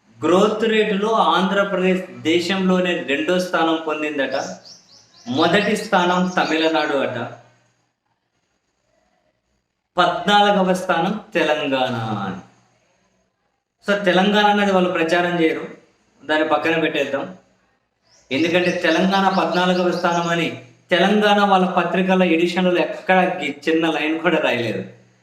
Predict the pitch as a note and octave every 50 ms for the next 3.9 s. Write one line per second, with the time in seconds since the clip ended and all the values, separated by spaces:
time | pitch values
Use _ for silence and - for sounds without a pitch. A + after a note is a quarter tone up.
0 | _ _ _ _ _ _ _ _ _ _ _ _ _ _ _ _ _ _ _ _
1 | _ _ _ _ F3 F3 F#3+ G3 F3+ E3+ D#3+ E3 F3 F#3 F3+ F#3+ F#3 F3+ - E3
2 | D3+ C#3 C3+ B2 A2 G2+ - - - - _ _ _ _ _ _ _ _ _ _
3 | _ - D#3+ F3+ F#3 F#3+ F#3 F#3 F#3 F3 F3 F3 E3+ E3+ E3+ F#3+ F#3 G3